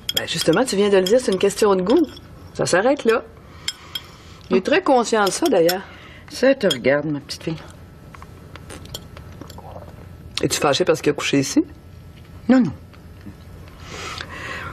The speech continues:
Speaker 1: J'espère, parce que depuis que je suis à Pointe-aux-Cèdres,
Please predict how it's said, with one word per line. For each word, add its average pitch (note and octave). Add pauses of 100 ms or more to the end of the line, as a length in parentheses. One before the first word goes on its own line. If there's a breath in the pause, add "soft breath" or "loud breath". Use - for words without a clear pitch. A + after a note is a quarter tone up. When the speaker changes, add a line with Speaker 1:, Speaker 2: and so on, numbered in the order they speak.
(280 loud breath)
Speaker 1:
J'espère, B3+
parce G#3+
que A3
depuis G#3
que -
je -
suis A3
à G3
Pointe-aux-Cèdres, G#3